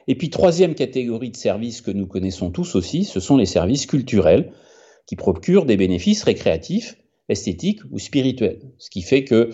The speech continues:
vous pouvez, euh, les, les, les auditeurs aujourd'hui, euh, euh, aimer vous retrouver dans un endroit dans la nature parce que simplement le beau de cet endroit, hein, vous procure, euh, un bienfait.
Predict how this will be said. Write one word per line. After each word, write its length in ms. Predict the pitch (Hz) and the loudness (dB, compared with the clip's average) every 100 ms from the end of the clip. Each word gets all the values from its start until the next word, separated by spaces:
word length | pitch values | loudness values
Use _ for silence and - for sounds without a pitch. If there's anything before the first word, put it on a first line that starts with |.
| - - - _ | -12 -20 -20 _
vous 300 | - 95 101 | -12 -6 -6
pouvez, 520 | 87 - 76 104 156 | -6 -8 4 6 6
euh, 420 | 98 - - - - - - - 107 98 95 101 - 95 - - 92 - - | 4 0 -8 -14 -20 -20 -20 -20 -20 -20 -20 -20 -20 -20 -20 -18 -16 -18 -16
les, 160 | 110 - - | -16 -16 -12
les, 200 | 107 95 - - - | -10 -10 -14 -20 -12
les 240 | 117 95 | -6 0
auditeurs 460 | 92 87 85 110 123 | 2 2 6 8 8
aujourd'hui, 640 | 95 90 90 104 147 170 | 4 2 2 0 0 0
euh, 320 | - 87 82 80 - _ _ - - | 2 2 2 -2 -8 _ _ -12 -2
euh, 120 | 85 95 | 0 6
aimer 320 | 117 127 143 | 6 8 6
vous 120 | 113 | 4
retrouver 480 | 107 104 - 117 123 | 2 2 -2 0 2
dans 260 | 110 117 | 0 -2
un 100 | 123 | -2
endroit 340 | 110 107 107 107 | 0 2 4 4
dans 140 | 95 | 2
la 100 | 90 | -4
nature 500 | 90 82 - 87 85 | -6 -8 -8 -6 -2
parce 260 | - 90 - | -2 -4 -4
que 340 | 123 143 175 - _ _ _ _ | -2 0 -2 -8 _ _ _ _
simplement 500 | - 101 110 123 139 | -4 -2 2 4 6
le 140 | 113 | 6
beau 260 | 107 135 160 | 6 4 6
de 100 | 113 | 2
cet 240 | - 123 | 0 -2
endroit, 480 | 107 92 80 120 208 - | -2 -2 -2 -4 -4 -16
hein, 140 | - 127 | -18 -12
vous 120 | 98 | -10
procure, 580 | 104 110 92 98 123 180 - _ _ _ - | -4 -2 -2 -4 -2 -2 -6 _ _ _ 0
euh, 380 | 90 82 80 80 | 2 4 2 0
un 80 | 113 | 0
bienfait. 460 | 104 101 92 85 | 2 0 -2 -10